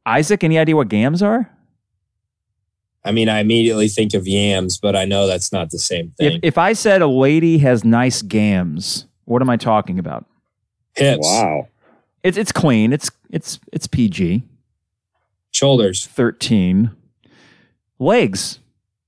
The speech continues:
Speaker 1: She's got nice
Speaker 2: Ah.
Speaker 1: gams. So, yeah, it be-, it even became part of me and my friend's lexicon. I kept saying, "Man,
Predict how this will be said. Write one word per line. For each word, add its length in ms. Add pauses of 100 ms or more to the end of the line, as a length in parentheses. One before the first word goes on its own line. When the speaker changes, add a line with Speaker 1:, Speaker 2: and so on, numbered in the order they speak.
(300)
Speaker 1:
She's 160
got 200
nice 280
Speaker 2:
Ah. 40
Speaker 1:
gams. 800 (200)
So, 340
yeah, 240
it 160
be-, 240
it 60
even 200
became 300
part 220
of 180
me 160
and 60
my 100
friend's 300
lexicon. 360
I 100
kept 200
saying, 260
"Man, 300